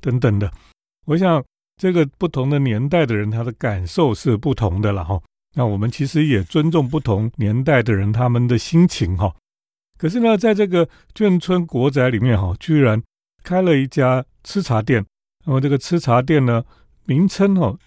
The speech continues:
也非常的特别哈。这个吃茶店呢，就叫做少女 A 哈的秘境吃茶室哈。那这个少女 A 呢，其实呢，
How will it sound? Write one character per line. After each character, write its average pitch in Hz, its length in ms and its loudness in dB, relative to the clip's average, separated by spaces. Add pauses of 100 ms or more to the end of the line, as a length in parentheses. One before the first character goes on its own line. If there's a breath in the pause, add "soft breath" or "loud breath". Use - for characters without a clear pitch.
也 113 240 0
非 180 180 0
常 131 200 0
的 135 80 -2
特 196 260 0
别 90 260 -4
哈。 95 200 -8 (500 soft breath)
这 196 180 0
个 185 120 0
吃 196 220 -8
茶 156 160 -4
店 190 240 2
呢， 151 200 0 (440 soft breath)
就 190 160 -2
叫 175 220 2
做 160 280 0 (640)
少 202 420 0
女 113 380 -4
A 175 240 4
哈 117 240 -4 (640)
的 117 240 -2
秘 180 320 2
境 123 380 0
吃 143 360 -2
茶 101 360 -4
室 110 300 -2 (120)
哈。 - 160 -14 (680)
那 185 200 2
这 240 140 -4
个 208 140 2
少 233 200 0
女 139 120 0
A 208 180 0
呢， 196 160 2
其 135 300 -4
实 120 220 -4
呢， 123 220 -2